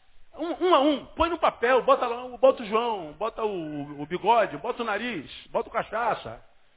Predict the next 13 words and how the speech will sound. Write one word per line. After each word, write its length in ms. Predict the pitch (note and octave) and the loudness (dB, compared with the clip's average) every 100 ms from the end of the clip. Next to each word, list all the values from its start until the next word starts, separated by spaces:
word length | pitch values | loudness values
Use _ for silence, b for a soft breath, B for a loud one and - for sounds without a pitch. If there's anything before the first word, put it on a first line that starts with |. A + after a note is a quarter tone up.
| _ - | _ -14
né? 100 | D#3 | -4
Bota 240 | F#3 A#3 A#3+ | 0 0 4
o 40 | |
Bolão, 680 | G#3+ F#3+ G3+ A#3 F#3 A#2 - - - _ _ _ _ | 8 8 8 6 4 -2 -14 -20 -20 _ _ _ _
né? 160 | - G#3+ | -4 -2
Bota 280 | A3+ A#3+ G#3+ | 0 0 0
a 40 | |
Mara, 400 | F3 G#3+ A3+ E3+ | 0 2 2 2
a, 520 | C3+ C#3 C#3+ C#3 C#3+ | 0 0 -2 -2 -4
a 40 | C3+ | -6
Duca, 460 | E3+ C#4 C4 - | -4 -4 -4 -6
a 40 | C#3 | -8
Tica. 600 | - C4+ C#4 - B2+ G#2+ | -6 -4 -4 -4 -12 -14